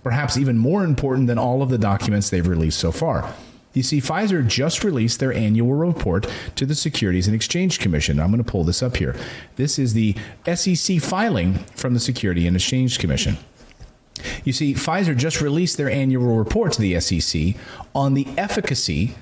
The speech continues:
of its current M R N A vaccines and its ability to make money off of covid. They have to basically tell shareholders, like, "Hey, we're either gonna be profitable or we're not,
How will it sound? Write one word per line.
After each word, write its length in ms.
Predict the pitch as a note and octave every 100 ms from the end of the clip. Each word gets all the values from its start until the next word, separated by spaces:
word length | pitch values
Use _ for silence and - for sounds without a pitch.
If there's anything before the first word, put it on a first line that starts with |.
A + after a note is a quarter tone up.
| - - -
of 120 | C#3
its 140 | C#3+ C#3+
current 460 | - C#3 C3+ -
M 200 | A#2+ B2
R 240 | A#2+ A#2+ A#2+
N 200 | G#2+ G2
A 140 | G2
vaccines 580 | F#2 F2 - F2+ F2+ F#2+
and 160 | C3+ C3
its 120 | B2+
ability 380 | B2 G#2+ G#2+ A#2
to 60 |
make 260 | G#2+ G2 F#2
money 400 | G2+ F3+ B2+ A2
off 280 | - G#2+ -
of 140 | A#2+
covid. 400 | - A#3 G#2+ F2
They 80 | B2
have 220 | D#3+ G3
to 40 | C#3
basically 460 | E3 D3+ B2+ B2+
tell 240 | A#2 F#3+ E3+
shareholders, 680 | - A#3+ D#3 B2 A#2+ A2+
like, 160 | B2 A2+ B2 - - -
"Hey, 180 | A#3+
we're 220 | D3+ G#3 A3+
either 200 | G3 D#3+
gonna 160 | D3+
be 120 | C3
profitable 600 | B2 F3 A#3 A#3 A3 G#3
or 320 | G#3 - D#3 C3+
we're 160 | B2
not, 480 | A2+ E3+ A#2+ G#2